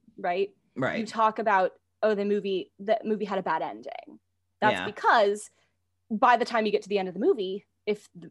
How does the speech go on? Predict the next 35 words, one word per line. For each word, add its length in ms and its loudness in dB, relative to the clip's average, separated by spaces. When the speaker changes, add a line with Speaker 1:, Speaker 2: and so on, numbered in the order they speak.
Speaker 1:
ending 320 -2
is 100 -10
great, 400 0
you 320 0
have 200 4
forgotten 380 4
the 80 0
fact 340 0
that 180 0
the 80 -8
beginning 520 -4
may 200 0
not 200 -2
have 120 -4
been 120 -6
as 120 -8
strong, 400 0
right? 160 -2
Speaker 2:
Right. 260 2
Speaker 1:
So 360 4
it's 220 -2
the 100 -8
same 300 -2
thing 260 -4
with 200 -2
a, 260 2
with 160 -4
a 40 -4
slap, 400 4
when 140 -2
any 240 -4
sort 200 -4
of 80 -6
fight, 300 -4
whatever. 440 -2